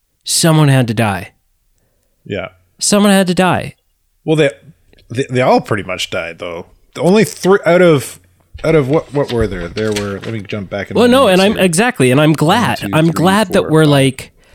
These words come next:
Speaker 1: I, 'cause I
Speaker 2: Six
Speaker 1: think
Speaker 2: rebels, three survive.
Speaker 1: I think they realized, I think the showrunners realized, "Okay, we, we need to do something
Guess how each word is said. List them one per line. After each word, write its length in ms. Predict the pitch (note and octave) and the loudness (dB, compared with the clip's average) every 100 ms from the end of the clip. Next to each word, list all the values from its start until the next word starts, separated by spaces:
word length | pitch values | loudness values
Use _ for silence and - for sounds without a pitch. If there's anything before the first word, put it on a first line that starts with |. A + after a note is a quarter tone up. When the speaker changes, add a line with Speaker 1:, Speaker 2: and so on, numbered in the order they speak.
| - - - - - | -16 -16 -16 -14 -2
Speaker 1:
I, 100 | D4+ | -2
'cause 240 | - F#3 | 0 0
I 60 | G3 | 2
Speaker 2:
Six 120 | G#3 | 2
Speaker 1:
think 220 | C#3+ B3+ | 2 2
Speaker 2:
rebels, 480 | B2+ B2+ C#3 D3+ C#3 | 2 2 2 0 -4
three 320 | - - B2+ B2 | -10 -4 -2 -2
survive. 540 | - G#2+ A2 A#2+ D3 | -4 -4 -2 -2 0
Speaker 1:
I 120 | E3+ | 0
think 500 | E3+ A#3 C4 B2+ A2 | 2 2 0 0 -2
they 300 | A#2 D3 F3 | 2 4 6
realized, 580 | D3+ B2+ A2+ F#2+ F#2+ G2+ | 6 4 4 0 -2 0
I 60 | C3 | 2
think 200 | G#3+ E3+ | 2 2
the 60 | |
showrunners 880 | C#3+ - - E3+ F3+ C#3 A#2 G#2 G2+ | 0 0 2 4 6 4 4 4 2
realized, 540 | G#2+ G2+ G2 F#2+ F#2+ - C#3 | 2 2 0 -2 -4 -4 -2
"Okay, 340 | A#2+ A#2 - - - - - _ | 0 -2 -4 -14 -20 -20 -20 _
we, 800 | - A2 B2 C3 C#3+ C#3+ C#3 C3 _ | -4 2 4 6 4 6 4 2 _
we 360 | B2+ A#2+ D3 F3 | 0 4 6 6
need 240 | F3+ E3 - | 4 2 2
to 100 | C3 | -2
do 280 | - C3 | 2 2
something 720 | B2+ C#3 A2+ - A#2 A2 G#2+ | 4 2 0 2 2 4 2